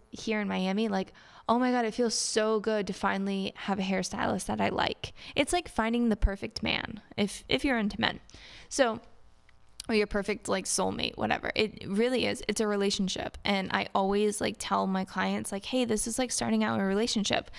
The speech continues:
which is why we're gonna do a thorough consultation, 'cause I wanna know, like, what your expectations are, and I can tell you what I can provide. So we're having, like, this in-depth conversation of, like, what is it that you're expecting of me, and this is, like, what I can give you.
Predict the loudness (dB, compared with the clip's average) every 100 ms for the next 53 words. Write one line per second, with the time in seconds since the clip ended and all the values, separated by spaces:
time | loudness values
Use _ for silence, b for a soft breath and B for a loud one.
0 | B 0 2 4 2 2 2 4 4 2
1 | 2 0 0 0 -2 -2 0 0 0 -4
2 | -6 -6 0 2 2 0 2 2 0 0
3 | -2 -6 B B -8 2 4 6 2 -4
4 | B B B 2 2 -2 -2 -2 0 0
5 | 0 -2 0 2 2 0 -2 -6 -4 0
6 | 2 2 -2 -4 -14 -20 -20 -20 -8 2
7 | 4 4 4 2 2 0 0 0 0 0
8 | 0 0 0 0 -2 -8 B B 0 2
9 | 4 2 0 0 0 0 0 -2 -2 0
10 | 0 2 0 -2 -4 -2 0 -2 -2 -2
11 | -2 -2 -4 B B B 2 2 0 0
12 | 0 0 0 -2 -6 -4 -4 -2 -2 0
13 | 2 2 0 0 0 -2 -2 -2 -2 0
14 | 0 0 -4 -4 -4 -4 -4